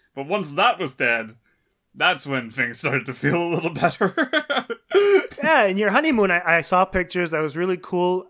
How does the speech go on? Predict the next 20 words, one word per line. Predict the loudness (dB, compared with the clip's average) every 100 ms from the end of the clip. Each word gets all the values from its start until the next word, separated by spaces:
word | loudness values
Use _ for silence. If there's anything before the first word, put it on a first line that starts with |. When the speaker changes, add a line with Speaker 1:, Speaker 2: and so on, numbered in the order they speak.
| 2
Speaker 2:
I, | 2 4
I, | 2
we | 4
got | 6 6 4
an | 0 -8 _ 2
unfair | 4 4 -4 -4 4 6 6
amount | 2 -2 -2 -4 -6 -16 -20 _ _
of, | 0 2 -2 -12 -8
of | -2 -2 -4
views | -2 0 0 -2 -4
on | -4 -4
the | -2
video | 0 2 2
you | 2
posted | -2 -4 -4 -4
with | -6
regards | -4 -2 -2 -2
to | -6
Wonder | -2 -2 0
Woman. | -2 -2 -6 -12